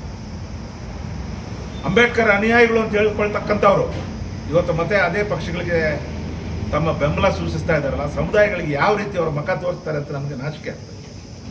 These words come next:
ನನಗೆ ಅವ್ರ ಮೇಲೆ ಕರುಣೆ ಬರ್ತದೆ. ನಿಮ್ಮ ಎಸ್ ಸಿ ಎಸ್ ಟಿಗಳ ಎಲ್ಲ ಸ್ಕಾಲರ್‌ಶಿಪ್‌ಗಳನ್ನು ತೆಗೆದುಹಾಕ್ಬಿಟ್ರು, ಮೀಸಲಾತಿ ಡೈರೆಕ್ಟ್ ತೆಗೆದುಹಾಕಿದ್ರೆ ಅವ್ರು ಓಟ್ ಹಾಕಲ್ಲ ಅಂತ ಹೇಳ್ಬಿಟ್ಟು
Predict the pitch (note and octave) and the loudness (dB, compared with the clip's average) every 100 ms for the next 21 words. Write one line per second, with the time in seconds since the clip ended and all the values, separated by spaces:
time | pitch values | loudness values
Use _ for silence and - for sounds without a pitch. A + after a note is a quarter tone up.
0 | - - - - D3+ G3 F3 D3+ E3+ E3+ | -12 -14 -10 -4 0 4 4 2 -2 -4
1 | - D3+ E3+ E3+ B2 A2+ G2 F2+ - - | -4 0 0 0 -2 -6 -12 -12 -14 -14
2 | - - - - - - - - - - | -14 -14 -12 -12 -12 -12 -12 -12 -12 -12
3 | - - - C3+ D3+ E3 D#3+ D#3 - - | -12 -12 -8 -2 0 2 0 -2 -6 -8
4 | - - C#3+ E3 F#3+ D3+ F3+ E3+ E3+ F3 | -10 -4 -2 0 -2 -4 -4 0 2 2
5 | E3+ D#3 D3 - - - - - - - | 0 -4 -8 -12 -14 -14 -14 -14 -14 -14
6 | - C#3+ E3+ E3 - D#3+ F#3 - D3+ D#3+ | -4 2 4 2 0 0 0 -2 -6 -2
7 | D#3 D3+ D#3+ D3+ E3 E3 - - - - | -2 -2 -2 -2 -2 -4 -6 -6 -6 -6
8 | - - - - B2 D#3+ G3 F#3+ F3+ E3+ | -6 -4 -6 -6 -2 -2 0 2 2 2
9 | D3 F#3+ E3+ F3 E3 E3+ E3 E3 D3 D#3+ | 2 2 2 0 0 0 0 0 2 2
10 | F3+ F3 E3+ E3 E3 D#3 D#3 C#3+ | 2 0 0 0 0 -2 -2 -6